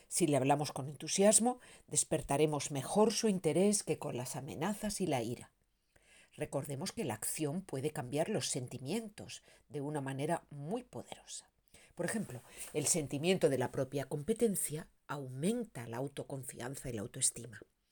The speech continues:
Esto quiere decir sencillamente que un aprobado puede traer muchos otros detrás. En cambio, la rumia,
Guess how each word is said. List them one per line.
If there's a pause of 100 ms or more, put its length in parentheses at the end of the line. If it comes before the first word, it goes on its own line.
(920)
Esto
quiere
decir
sencillamente
que
un
aprobado
puede
traer
muchos
otros
detrás. (960)
En
cambio, (320)
la
rumia,